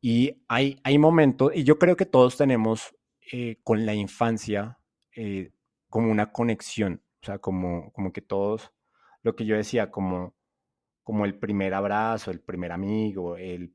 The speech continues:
la primera caí-, la primera caída, no sé, que te raspaste una pierna, o sea, como cositas así,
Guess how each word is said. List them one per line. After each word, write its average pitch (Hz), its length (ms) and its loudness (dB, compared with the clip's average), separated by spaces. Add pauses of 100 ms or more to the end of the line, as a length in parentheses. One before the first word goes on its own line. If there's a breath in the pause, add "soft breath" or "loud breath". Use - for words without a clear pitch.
la 101 280 -12
primera 90 640 -6
caí-, 104 400 -4
la 98 160 -4
primera 95 340 0
caída, 98 380 -2
no 101 100 0
sé, 98 160 -6
que - 80 -14
te - 120 -14
raspaste 85 400 -12
una 92 120 -4
pierna, 92 580 -4
o 87 60 -12
sea, 87 140 -12
como 98 220 -6
cositas 101 400 -8
así, 104 340 -10